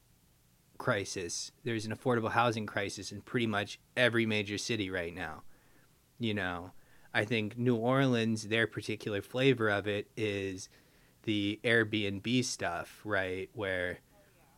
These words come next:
people are taking out all the affordable housing and giving it to tourists temporarily 'cause they can make a lot more money. Like, we don't have that in Dallas 'cause who's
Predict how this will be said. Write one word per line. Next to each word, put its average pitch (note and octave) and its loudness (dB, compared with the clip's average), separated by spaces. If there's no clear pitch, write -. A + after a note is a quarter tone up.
people C3+ 4
are A2 2
taking A#2+ 2
out A2 2
all G#2+ 2
the G#2 -2
affordable A2 0
housing G#2 0
and G2+ -2
giving A2 -2
it G2+ -4
to G2 -6
tourists A#2 2
temporarily A2 2
'cause - -12
they G#2+ -4
can G#2 -8
make G2 -2
a G2+ -6
lot G2 0
more G2 -4
money. G2 -2
Like, F#2 -6
we C#3+ 6
don't A#2+ 2
have C3 4
that G#2 2
in G#2+ -6
Dallas G2+ 0
'cause - -8
who's G#2 -2